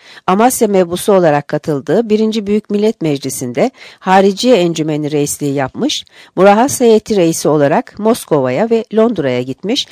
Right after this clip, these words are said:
Hariciye vekili olmuştur. Hamdullah Supi Bey, Abdüllatif Supi Paşa'nın oğlu, Darülfünun müderrisi, Türk Ocağı reisi iken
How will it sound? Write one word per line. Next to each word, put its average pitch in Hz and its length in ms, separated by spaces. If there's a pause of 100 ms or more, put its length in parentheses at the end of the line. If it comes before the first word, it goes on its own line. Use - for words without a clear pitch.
(160)
Hariciye 208 560
vekili 147 360
olmuştur. 135 580 (1000)
Hamdullah 254 520
Supi 269 400
Bey, 180 180 (280)
Abdüllatif 220 680
Supi 247 340
Paşa'nın 156 480
oğlu, 135 420 (380)
Darülfünun 233 600
müderrisi, 156 800 (120)
Türk 269 240
Ocağı 180 380
reisi 175 340
iken 170 320